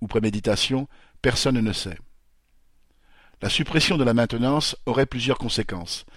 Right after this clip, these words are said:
D'abord, pour les élèves du bassin de Roubaix-Tourcoing, trois cent mille habitants, il n'existerait plus de formation en maintenance, sauf dans les lycées privés,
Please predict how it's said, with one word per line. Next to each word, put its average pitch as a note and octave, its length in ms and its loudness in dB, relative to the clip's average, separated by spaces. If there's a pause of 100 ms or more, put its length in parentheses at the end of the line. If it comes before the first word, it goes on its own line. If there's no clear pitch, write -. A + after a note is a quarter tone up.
(160)
D'abord, C#3 500 0 (240)
pour A#2 120 -2
les B2+ 160 4
élèves D3 200 6
du A#2 100 -2
bassin A#2+ 340 2
de G#2+ 80 -4
Roubaix-Tourcoing, A2+ 840 0 (300)
trois - 160 -6
cent G#2 160 -2
mille G2+ 140 -4
habitants, C#3 460 -4 (340)
il A#2+ 80 2
n'existerait C3 560 2
plus D#3 140 -10
de B2+ 100 0
formation B2+ 640 -2
en B2 80 0
maintenance, B2 640 -2 (280)
sauf - 380 -4
dans B2 80 -2
les A#2+ 100 2
lycées A#2+ 280 0
privés, B2+ 480 -4